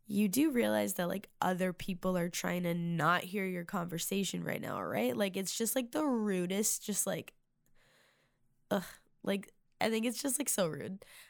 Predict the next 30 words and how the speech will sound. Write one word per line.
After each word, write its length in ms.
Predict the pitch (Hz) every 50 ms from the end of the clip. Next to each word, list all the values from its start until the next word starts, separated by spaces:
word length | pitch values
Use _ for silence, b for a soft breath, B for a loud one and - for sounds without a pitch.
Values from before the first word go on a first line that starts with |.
| B B -
I'm 100 | 214 196
very 260 | 190 214 190 175 180
<laughs> 0 |
passionate 580 | 175 - 208 202 190 190 202 202 269 208 220 -
about 340 | 208 196 202 190 196 196 -
that. 260 | 220 214 208 208 -
So 360 | - - 214 208 202 208 208 B B B B B B B
I 60 | -
think 180 | 214 247 262 254
that 120 | 311 330 285
the 80 | 359
difference 500 | 269 233 208 226 226 202 233 233 220 208
between 440 | - - 196 - - 226 226 214 196
being, 400 | 180 196 196 196 196 190 196 190
like, 240 | 196 196 190 - -
the 80 | 208 208
main 400 | 208 196 185 180 185 185 190 180
character 640 | - 185 175 170 180 - - 220 208 208 214 214 -
and 180 | - 208 202
being 360 | 180 202 196 180 185 190 185 - _ -
kinda, 300 | - - 196 190 190 190
like, 280 | 196 190 175 185 - -
self-absorbed 840 | - - - 208 190 180 175 190 180 170 165 175 170 170 170 175 180
and 160 | 180 185 175
thinking 360 | - 175 170 175 175 175 180
that 160 | 180 175 175
the 80 | - 175
whole 200 | 160 - 196 180
entire 400 | 180 180 - - 190 180 180 175
world 540 | 170 165 165 165 165 160 170 180 180 175